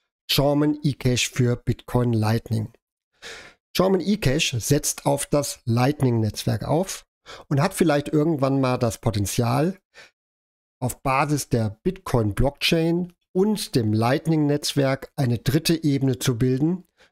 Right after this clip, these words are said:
über die dann Bitcoin-Lightning-Zahlungen abgewickelt werden können. Denn Kritiker von Bitcoin sagen ja oft, „Naja, Bitcoin kann kein Zahlungssystem werden,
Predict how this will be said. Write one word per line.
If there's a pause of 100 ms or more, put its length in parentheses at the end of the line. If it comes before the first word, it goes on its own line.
(140)
über
die
dann (260)
Bitcoin-Lightning-Zahlungen
abgewickelt
werden
können. (1040)
Denn
Kritiker
von
Bitcoin
sagen
ja
oft,
„Naja,
Bitcoin
kann
kein
Zahlungssystem
werden,